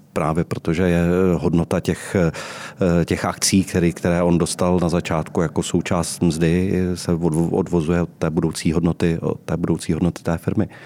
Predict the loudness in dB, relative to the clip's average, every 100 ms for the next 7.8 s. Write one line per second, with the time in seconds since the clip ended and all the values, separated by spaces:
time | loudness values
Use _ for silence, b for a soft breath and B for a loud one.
0 | B B B B B B _ -6 -2 0
1 | 0 0 0 2 4 4 2 2 0 0
2 | 0 0 -2 -2 2 2 2 0 -4 -2
3 | 0 2 2 2 2 0 2 4 6 4
4 | 2 0 0 0 0 -2 -4 -2 -2 -2
5 | -2 -4 -6 -2 0 0 -2 0 2 4
6 | 2 0 0 -2 2 2 2 2 0 2
7 | 2 2 2 0 -2 -4 -4